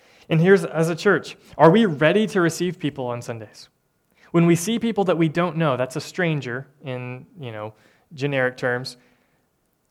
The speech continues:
are we ready to welcome them, to engage with them? A worshiping culture is a culture that's hospitable.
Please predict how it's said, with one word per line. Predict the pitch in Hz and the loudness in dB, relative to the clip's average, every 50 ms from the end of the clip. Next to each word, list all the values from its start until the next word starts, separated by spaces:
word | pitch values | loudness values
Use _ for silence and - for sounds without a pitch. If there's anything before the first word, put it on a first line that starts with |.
| _ _ - | _ _ 2
are | 170 170 | 4 4
we | 175 175 | 4 4
ready | 175 156 139 147 151 160 185 208 214 208 | 2 0 2 4 4 4 4 2 -2 -4
to | 196 - - - 185 180 175 170 170 165 165 156 151 _ _ _ _ _ _ - | -6 -8 -6 -4 -2 0 0 2 0 0 -2 -4 -8 _ _ _ _ _ _ -12
welcome | 127 123 135 135 135 131 - 147 135 127 123 | -4 0 0 0 0 0 -4 -8 -8 -8 -8
them, | 123 117 113 113 117 - _ _ _ _ - | -10 -10 -10 -12 -14 -20 _ _ _ _ -4
to | - 160 156 | -2 0 0
engage | 151 147 143 135 139 135 135 131 131 - - | 0 -2 -4 -4 -4 -4 -4 -6 -8 -10 -8
with | 135 123 - _ | -8 -8 -8 _
them? | 139 117 110 110 110 _ _ _ _ _ _ _ _ _ _ _ _ _ _ _ _ _ _ _ _ _ _ _ _ _ _ _ _ _ _ _ _ _ _ _ _ _ _ _ _ _ _ _ _ _ _ _ _ _ _ _ _ _ _ _ _ _ _ _ _ _ _ _ _ _ _ _ _ _ - | -12 -12 -12 -14 -18 _ _ _ _ _ _ _ _ _ _ _ _ _ _ _ _ _ _ _ _ _ _ _ _ _ _ _ _ _ _ _ _ _ _ _ _ _ _ _ _ _ _ _ _ _ _ _ _ _ _ _ _ _ _ _ _ _ _ _ _ _ _ _ _ _ _ _ _ _ -2
A | 147 | 0
worshiping | 147 160 165 160 - 160 165 156 | 2 2 0 0 -4 -6 -6 -4
culture | - 151 147 143 - 139 | -4 -4 -4 -4 -4 -4
is | 139 127 | -6 -6
a | 131 | -6
culture | 127 - 135 131 - 135 120 | -6 -6 -6 -6 -6 -8 -10
that's | 120 117 - | -10 -14 -12
hospitable. | - 123 117 - - - 120 110 110 - - 120 - | -12 -12 -12 -12 -10 -8 -8 -8 -8 -12 -16 -20 -20